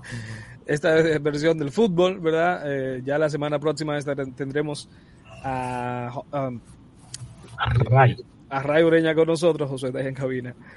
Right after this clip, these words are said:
Speaker 1: para amplia-, ampliar, ¿verdad? Algunas cositas que, que quedaron pendientes por ahí. Un abrazo para Alexander Bellances, que está ahí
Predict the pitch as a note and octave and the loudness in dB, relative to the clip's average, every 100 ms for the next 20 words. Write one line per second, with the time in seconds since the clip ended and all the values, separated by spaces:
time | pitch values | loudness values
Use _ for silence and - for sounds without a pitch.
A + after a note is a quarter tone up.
0 | - - - D3+ E3 D#3+ D3+ C#3+ D3+ D3+ | -20 -14 -2 2 2 2 2 0 -2 2
1 | D#3+ E3 E3 D3 C#3+ D3 D#3+ E3+ E3+ _ | 4 6 4 0 -4 2 4 4 2 _
2 | _ C#3 C3+ B2+ C#3+ C#3 C#3 C#3 B2+ C3+ | _ -12 -6 -4 -4 -4 -6 -8 -8 -8
3 | C3+ - - - - - B2+ A#2+ A2+ A2 | -10 -14 -20 -20 -20 -12 -10 -8 -8 -12
4 | A2 B2+ B2+ C3+ D3 D3+ D3+ C#3+ C#3+ D3 | -14 -8 -2 0 0 2 2 2 0 0
5 | C#3 C3+ C3+ B2+ C3 E3+ G3+ G3+ G#3 - | -2 -2 0 0 0 4 6 6 6 6
6 | G3 D#3 F#3 F#3+ G3 - - D#3 D3+ - | 2 6 6 6 4 0 -4 -4 -2 -4
7 | F3 F3 E3+ D#3 D#3 F3+ E3 - D#3+ E3+ | -2 -2 -2 -2 0 0 -2 -2 -4 -4
8 | - - B2 A#2+ A#2 A2+ A2+ A2+ B2 - | -10 -10 -8 -8 -8 -10 -12 -14 -14 -6
9 | C3 C3 - B2+ C3+ C3+ | -4 -4 -6 -6 -6 -6